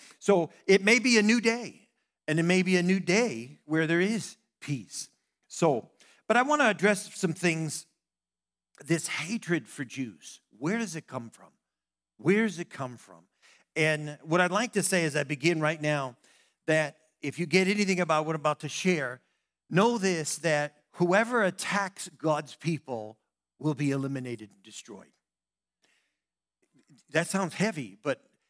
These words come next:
and what I mean by that, I mean even the believers. Yes, we suffer loss. People die. They, you know, uh, those that, that, that know the Lord go to heaven. But I,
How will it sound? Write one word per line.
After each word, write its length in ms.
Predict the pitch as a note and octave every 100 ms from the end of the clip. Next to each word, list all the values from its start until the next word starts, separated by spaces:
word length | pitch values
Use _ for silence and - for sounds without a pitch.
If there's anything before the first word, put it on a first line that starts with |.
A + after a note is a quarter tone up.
| _ _
and 80 | D#3+
what 100 | F3
I 40 |
mean 140 | F3+ A#3+
by 120 | G3+
that, 200 | D#3+ D#3
I 40 |
mean 200 | D#3 E3
even 360 | E3+ D3+ D3 C#3
the 100 | C#3
believers. 640 | C#3+ C#3 D#3 F3 G#3 G#3 -
Yes, 260 | D#3+ F#3+ F#3
we 180 | D3+ D#3
suffer 440 | - E3 - D3+
loss. 520 | C#3 C#3+ E3 F3 -
People 300 | - E3 D3+
die. 300 | C3+ D3+ E3
They, 260 | D#3+ C3 A#2+ _ _ _ _
you 120 | C3+
know, 300 | C#3 C#3+ D3+ F3
uh, 180 | B2+ B2
those 260 | C3+ D3+ C#3+
that, 320 | D3+ - -
that, 220 | C#3 C#3
that 180 | D3+ C#3
know 160 | C#3 D#3
the 60 |
Lord 340 | D3+ D3+ E3+ -
go 160 | D3
to 200 | D3 -
heaven. 320 | A#2+ D3 D3+ D#3+
But 140 | C#3 - - _ _ -
I, 140 | E3